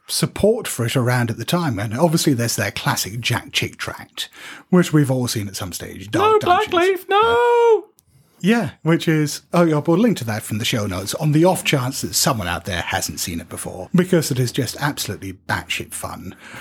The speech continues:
Speaker 2: <laughs>
Speaker 1: Um, but yeah, there, there, there was even that, what was it, Mazes and Monsters.
Speaker 2: Oh, God.
Speaker 1: Yeah,
Speaker 2: Yeah.
Speaker 1: the, the,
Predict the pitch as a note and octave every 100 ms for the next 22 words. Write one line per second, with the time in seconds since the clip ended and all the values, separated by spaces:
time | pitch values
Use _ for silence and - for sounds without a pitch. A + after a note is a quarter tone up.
0 | - - D#3+ F3+ F3+ F3+ - - - -
1 | G3+ F#3+ F#3+ C4+ E3 F#3+ F#3 G#3+ G3 A#3
2 | A3 D4+ C4 F3+ B2+ - E3 E3 B2 G#2
3 | D3 E3 C3 C3+ C#3+ C3 C3 A2+ - -
4 | E2 E2 - - - B2+ A2 G#2 G#2 G2+
5 | G2 - - - D#3+ E3 D3+ - - C#3+
6 | D#3 D3+ C#3+